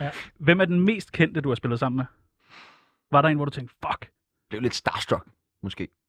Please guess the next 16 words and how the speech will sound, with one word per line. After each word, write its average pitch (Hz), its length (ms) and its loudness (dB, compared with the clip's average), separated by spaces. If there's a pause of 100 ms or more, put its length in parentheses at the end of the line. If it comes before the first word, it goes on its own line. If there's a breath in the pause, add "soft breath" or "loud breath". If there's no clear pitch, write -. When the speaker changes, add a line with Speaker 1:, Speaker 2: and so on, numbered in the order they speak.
(320)
Speaker 1:
Jamen, 185 140 4
jeg 175 100 2
tror, 220 200 4 (100)
jeg, 208 120 0 (160)
jeg, 170 80 -4 (2750 loud breath)
jeg 131 80 -12
tror 175 260 -4
faktisk, 151 520 -4
mest 175 240 2
starstruck 151 640 -2
har 127 100 -4
jeg 135 80 -2
nok 135 380 0
været 139 280 -2
med, 131 400 -2
øh, 120 380 -10